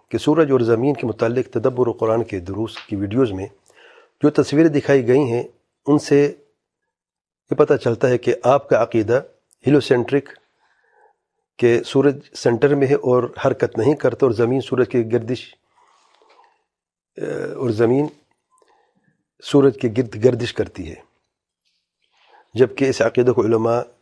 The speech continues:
کرام نے کفر قرار دیا ہے۔ براہ کرم آپ اس کی وضاحت کریں۔ یہ لوگوں کو مغالطہ ہوا ہے اور حقیقت میں یہ دو الگ الگ مسئلے ہیں۔ پہلے تو یہ بات اچھی طرح جان لیں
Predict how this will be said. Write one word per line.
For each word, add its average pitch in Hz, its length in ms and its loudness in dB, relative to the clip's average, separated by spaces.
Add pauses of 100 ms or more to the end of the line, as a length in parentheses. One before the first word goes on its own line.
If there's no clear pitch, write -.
(160)
کرام 113 320 0
نے 110 100 -4
کفر 135 300 0
قرار 107 300 -4
دیا 92 240 -10
ہے۔ 85 80 -16 (1120)
براہ 127 200 2
کرم 123 260 0 (840)
آپ 123 220 0
اس 117 100 -6
کی - 100 -12
وضاحت 101 380 -6
کریں۔ 85 200 -18 (2500)
یہ 156 120 6
لوگوں 156 220 4
کو 156 120 2
مغالطہ 123 360 2
ہوا 107 280 0
ہے 90 80 -12 (1600)
اور 120 280 2
حقیقت - 360 0
میں 151 100 4
یہ 139 60 4
دو 135 260 2 (100)
الگ 139 120 4
الگ 117 260 2
مسئلے 98 280 -8
ہیں۔ 82 160 -16 (1900)
پہلے 143 140 4
تو 151 120 2
یہ 143 60 4
بات 139 240 2
اچھی 139 180 -2
طرح 117 200 2
جان 110 300 0
لیں 92 100 -8